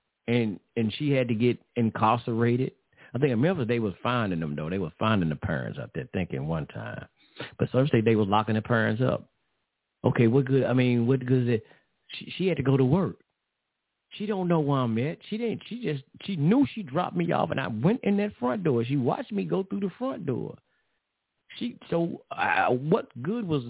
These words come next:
locking her up gonna do? She got my ass up, make sure I got dressed and got my backpack and bought my school supplies so I can go to school.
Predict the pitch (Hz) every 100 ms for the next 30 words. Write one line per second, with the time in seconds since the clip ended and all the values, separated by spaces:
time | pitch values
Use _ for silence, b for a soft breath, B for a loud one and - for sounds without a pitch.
0 | 113 110 151 208 - 185 160 226 - 131
1 | - 110 107 101 104 90 65 _ _ _
2 | _ _ _ _ _ _ - 139 147 143
3 | 143 143 139 135 160 190 - b _ 113
4 | 117 117 104 90 82 76 117 143 147 147
5 | 151 127 104 98 87 76 95 135 143 139
6 | 139 131 139 - 101 85 82 113 101 80
7 | - - 131 143 131 135 135 123 123 123
8 | 139 B - 170 190 202 208 254 269 -
9 | 160 123